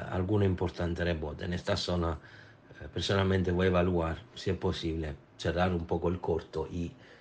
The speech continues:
girar un poco la posición y empezar a comprar algunas, eh, posiciones. Eh, esta es la zona interesante, veremos cómo reacciona en esta zona. Eh,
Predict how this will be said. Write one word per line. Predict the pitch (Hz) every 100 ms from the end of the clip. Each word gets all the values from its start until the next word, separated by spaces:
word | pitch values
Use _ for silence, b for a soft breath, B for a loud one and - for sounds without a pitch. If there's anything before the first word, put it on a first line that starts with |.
| B
girar | - 98 95 98 90
un | 104 90
poco | 95 90
la | 90
posición | 92 90 95 - 95
y |
empezar | 87 85 90 87
a |
comprar | 87 90 85 85 82 - B B B -
algunas, | 92 87 85 85 82 80
eh, | - 85 80
posiciones. | - 82 85 73 82 78 78 - B B B
Eh, | - 78 78 90 85 - 170 95
esta | -
es | 95
la | 87
zona | 92 87 82
interesante, | 85 95 95 - 80 78 78
veremos | 82 90 90 -
cómo | - 101 98
reacciona | 92 85 - 87 82 85 - B B B
en | - 90
esta | - 85
zona. | - - - - B B B B -
Eh, | 107 98 95 92